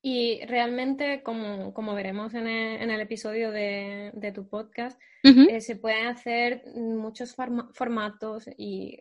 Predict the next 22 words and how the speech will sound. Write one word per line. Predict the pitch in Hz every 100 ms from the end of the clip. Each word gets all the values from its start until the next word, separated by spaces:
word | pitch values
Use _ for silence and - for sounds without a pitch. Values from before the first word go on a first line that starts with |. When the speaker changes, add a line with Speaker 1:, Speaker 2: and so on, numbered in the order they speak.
| -
Speaker 1:
realmente | - 208 208 208 220 226 233
si, | 226 - 208 202 196 196 196 202
si | - - 208
te | 196 202
sientes | 190 208
más | 220 214
cómodo | 233 233
con | 233 240
uno, | 226 202 190
puedes | 190 202
hacerlo | 196 214 226
con | 233
uno. | 202 196
Si | - 214 214
Speaker 2:
Exacto. | 262 226 202
Speaker 1:
necesitas | 220 196 214 240 240 - - _ _ -
tener | 262 262 262
un | 262 254
guión | 254 254 254 254
y | - 262
leerlo | 247 254 254 214
porque | 202 196 208 202 190 190